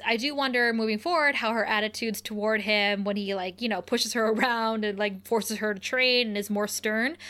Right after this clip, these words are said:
I wonder if her respect for him is a little bit higher now because he shared this vulnerable moment with her. The emotional stakes have been raised between the two. So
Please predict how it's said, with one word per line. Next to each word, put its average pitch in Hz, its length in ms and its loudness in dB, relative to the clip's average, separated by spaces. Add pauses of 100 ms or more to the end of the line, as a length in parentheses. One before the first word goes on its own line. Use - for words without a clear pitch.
(160)
I 262 80 4
wonder 262 260 2
if 262 120 0
her 240 120 0
respect 285 460 -2
for 233 160 -8
him 202 200 -2
is 196 120 -4
a 196 40 -6
little 190 200 -4
bit 190 120 -6
higher 180 460 -4
now 170 260 -12
because 214 320 -4
he 226 80 -4
shared 247 360 0
this 240 140 -6
vulnerable 202 460 -2
moment 185 340 -6
with 185 120 -12
her. 190 300 -8 (220)
The 233 140 2
emotional 254 480 2
stakes 214 320 -2
have 214 200 0
been 190 160 -2
raised - 360 -10
between 202 380 -8
the 185 80 -12
two. - 340 -12 (140)
So 262 260 2